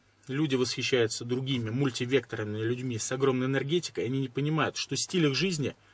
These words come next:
это не причина достижения их успеха. Допустим, есть какие-то певцы, писатели, политики, которые при этом достигают успеха в куче областей. Живут определённым стилем жизни,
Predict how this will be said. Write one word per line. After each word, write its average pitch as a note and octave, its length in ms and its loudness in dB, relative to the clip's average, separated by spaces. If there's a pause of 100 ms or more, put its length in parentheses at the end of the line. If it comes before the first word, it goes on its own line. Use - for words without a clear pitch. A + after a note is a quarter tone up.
(1200)
это E3 480 4
не E3+ 460 2 (280)
причина F3 840 0
достижения C3 640 0
их - 120 -10
успеха. A#2 460 -4
Допустим, A#2+ 600 -6
есть D#3 360 0
какие-то C3 920 2
певцы, C#3+ 440 -4
писатели, B2+ 760 -2
политики, C3 600 0
которые C3 360 0
при C#3+ 180 0
этом C#3 320 -2 (380)
достигают D3+ 380 0
успеха D3 380 -2
в - 120 -16
куче F3+ 340 0
областей. G#2 480 -10 (1300)
Живут E3 340 4
определённым E3+ 560 6
стилем D3 300 2
жизни, A#2+ 420 0